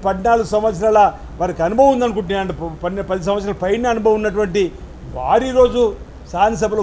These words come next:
ఫోటోలు తీసేటువంటి కార్యక్రమం, వారిపై చర్యలు తీసుకోవాలని కూడా బీఆర్ఎస్ నాయక-, కా-, వారు ఎవరైతే ఈ కార్యక్రమం చేసారో వారిపై తీరు-, చర్య తీసుకొని స్పీకర్ గారు కూడా మేము ఫిర్యాదు చేసిన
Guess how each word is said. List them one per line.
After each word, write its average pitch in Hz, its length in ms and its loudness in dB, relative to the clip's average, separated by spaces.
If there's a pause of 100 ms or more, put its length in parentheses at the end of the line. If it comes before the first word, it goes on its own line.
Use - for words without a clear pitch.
ఫోటోలు 202 320 -2
తీసేటువంటి 185 460 -6
కార్యక్రమం, 180 420 -2 (320)
వారిపై 180 280 -2 (100)
చర్యలు 208 300 2
తీసుకోవాలని 240 460 0
కూడా 202 140 2 (640)
బీఆర్ఎస్ 220 460 2
నాయక-, 202 380 4 (320)
కా-, 175 200 0 (320)
వారు 196 260 2
ఎవరైతే 240 420 4
ఈ 185 40 -8 (100)
కార్యక్రమం 208 460 -2
చేసారో 190 340 -6
వారిపై 175 300 -4
తీరు-, 185 220 -8 (420)
చర్య 185 260 -2
తీసుకొని 196 420 -4
స్పీకర్ 214 440 -4
గారు 214 200 2
కూడా 196 160 4 (400)
మేము 175 220 -4
ఫిర్యాదు 202 320 2
చేసిన 202 180 -4